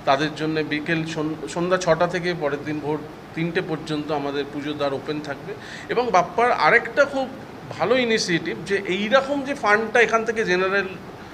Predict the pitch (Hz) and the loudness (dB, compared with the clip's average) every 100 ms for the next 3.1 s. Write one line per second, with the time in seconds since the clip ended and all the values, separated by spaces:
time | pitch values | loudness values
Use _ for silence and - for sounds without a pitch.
0 | - 139 147 147 170 196 165 185 214 220 | -4 2 4 4 2 2 2 4 4 4
1 | 214 226 165 139 - - - - 208 214 | 6 6 6 2 -2 -10 -12 -4 0 6
2 | 302 294 226 269 - 294 254 214 214 208 | 6 8 6 6 4 0 2 4 4 4
3 | 208 | 2